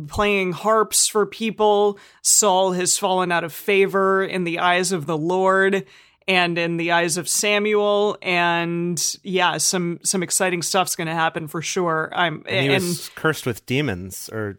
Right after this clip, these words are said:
Speaker 2: evil spirits.
Speaker 1: Yes. Yeah, evil spirits. And we didn't know if that meant, like, demons or if that just meant potentially, like, sadness or depression. We don't know. The, yeah,
Speaker 2: Mm-hmm.
Speaker 1: biblical scholars say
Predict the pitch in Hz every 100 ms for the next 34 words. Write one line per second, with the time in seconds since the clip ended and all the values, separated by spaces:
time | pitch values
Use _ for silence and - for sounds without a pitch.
0 | - 117 107 - - 120 214 185 143 -
1 | - - - - - 180 185 165 117 190
2 | 185 - 190 180 185 196 190 220 226 208
3 | 202 190 175 175 160 165 147 151 247 247
4 | 226 190 208 202 196 190 190 190 180 -
5 | 185 175 180 156 160 185 170 165 147 -
6 | - 180 190 175 160 170 160 156 151 147
7 | _ _ - 151 143 - - - 190 190
8 | 190 185 190 - - - 180 170 160 165
9 | - 185 175 196 180 180 180 175 _ 220
10 | 254 262 262 185 139 160 180 - 190 175
11 | 202 214 165 151 202 208 208 - 214 196
12 | 175 170 185 165 160 151